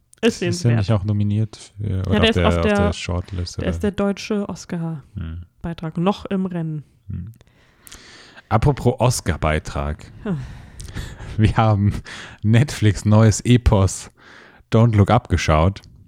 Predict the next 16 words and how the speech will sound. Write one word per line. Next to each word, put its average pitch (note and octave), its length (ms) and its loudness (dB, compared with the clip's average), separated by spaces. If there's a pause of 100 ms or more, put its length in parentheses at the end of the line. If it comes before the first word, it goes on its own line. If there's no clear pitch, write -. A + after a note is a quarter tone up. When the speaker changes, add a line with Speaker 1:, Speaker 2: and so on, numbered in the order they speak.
(1900)
Speaker 2:
Ähm, F2+ 560 2
und G2+ 220 2
du, A#2+ 320 6 (240)
als, - 540 -2
ich - 100 -20
glaube, G#2+ 300 2
der F#2 120 2
größte G2 480 2
Leonardo. E2+ 360 0
Speaker 1:
Also E2+ 180 0
wenn G3 80 2
Leonardo G3 300 2
DiCaprio F3 540 -4
dafür F3+ 280 -4
einen F3+ 200 -2
Oscar E3 440 -6